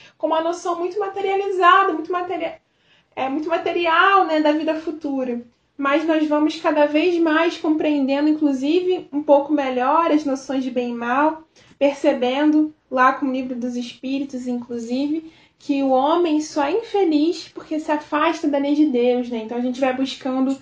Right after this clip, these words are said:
junto a uma compreensão maior, maior da lei de Deus, inclusive a partir dos ensinos que Jesus nos traz,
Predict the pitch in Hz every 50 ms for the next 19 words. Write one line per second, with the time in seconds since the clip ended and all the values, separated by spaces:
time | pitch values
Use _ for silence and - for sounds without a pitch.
0 | - _ _ _ - 262 311 370 440 427 415 381 339 294 294 - 311 294 294 311
1 | 302 277 277 277 269 - 320 302 311 311 285 269 269 277 277 269 254 - 254 254
2 | 269 269 269 262 254 294 349 359 330 294 269 269 277 277 269 254 233 240 233 240
3 | 262 285 311 302 - - - - - _ - 269 269 - 277 269 240 254 269 269
4 | 285 277 277 269 262 - - - 285 254 269 254 262 262 254 254 - - - 269
5 | 269 302 330 320 311 311 - - 262 247 254 247 240 247 240 240 240 240 233 -
6 | - 254 240 240 269 302 339 339 - - -